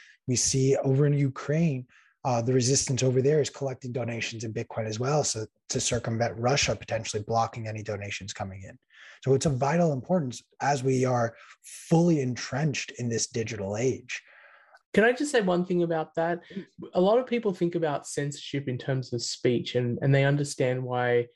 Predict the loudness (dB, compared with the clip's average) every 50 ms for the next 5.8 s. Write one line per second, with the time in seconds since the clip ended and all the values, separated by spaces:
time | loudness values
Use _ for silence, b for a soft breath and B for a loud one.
0 | b 0 2 4 4 4 2 0 -2 0 0 2 2 2 2 2 0 0 -2 -2
1 | -2 -2 -2 -4 -4 -6 -6 -8 -8 -8 -8 -10 -6 -2 -2 -2 -2 -4 -4 -4
2 | -2 -2 -2 -2 -2 -2 -2 -4 B B B B B 2 4 4 6 4 2 0
3 | 0 0 0 2 2 0 0 -2 -4 -2 -2 -2 -4 -2 -4 -8 -8 -8 -8 -6
4 | -6 -6 -6 -8 -10 -10 -2 2 2 2 2 2 -2 -4 -4 -2 -2 -2 -4 -6
5 | -8 -6 -4 0 0 2 2 2 2 2 2 2 2 0 -2 -2